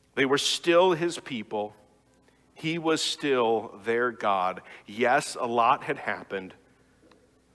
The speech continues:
but God hadn't gone anywhere. In later verses in the text, that theme of God's presence, about the fact that he hadn't forgotten them,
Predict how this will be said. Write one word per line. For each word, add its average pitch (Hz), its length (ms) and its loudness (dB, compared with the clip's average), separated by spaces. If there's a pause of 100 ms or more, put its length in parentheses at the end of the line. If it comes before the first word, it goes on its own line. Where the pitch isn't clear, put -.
but 101 160 -10
God 117 320 0
hadn't 120 480 -6
gone 107 440 -4
anywhere. 98 560 -16 (1800)
In 147 140 4
later 160 240 10
verses 156 500 6
in 147 180 2
the 131 80 2
text, - 520 4
that 131 220 8
theme 120 480 0 (200)
of 131 180 4
God's 139 400 8
presence, 139 640 2
about 135 320 6
the 131 80 0
fact 139 280 2
that 135 100 0
he 131 100 0
hadn't 151 460 2
forgotten 127 580 2
them, 117 220 0